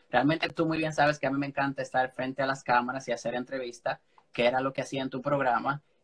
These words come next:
Eh, yo era tu representación internacional y también tu reportero de, de exteriores. Y esta plataforma está dedicada para hacerle entrevistas a emprendedores y profesionales como tú,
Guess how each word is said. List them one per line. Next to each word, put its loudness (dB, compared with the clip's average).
Eh, 0
yo 2
era 4
tu -6
representación -2
internacional 2
y -4
también -2
tu -8
reportero -2
de, 2
de 6
exteriores. 2
Y 0
esta 2
plataforma 0
está 0
dedicada 2
para 2
hacerle -4
entrevistas -4
a -6
emprendedores -4
y -14
profesionales -6
como -6
tú, -2